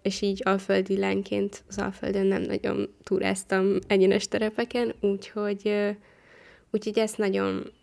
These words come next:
nagyon várom. Már van pár ilyen tervben, illetve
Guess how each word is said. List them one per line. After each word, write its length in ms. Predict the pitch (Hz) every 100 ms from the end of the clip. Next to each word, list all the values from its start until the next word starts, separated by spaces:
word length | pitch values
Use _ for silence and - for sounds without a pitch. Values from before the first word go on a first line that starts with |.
| -
nagyon 440 | 202 190 185 180
várom. 640 | 185 185 185 196 202 220 - - _
Már 280 | 196 185 190
van 300 | 185 185 190
pár 240 | 190 185 190
ilyen 420 | 190 190 196 190 - - - -
tervben, 680 | - 180 180 - 202 214 247 - _ - - - - _ _ -
illetve 1120 | 208 202 196 190 190 190 196 185 185 185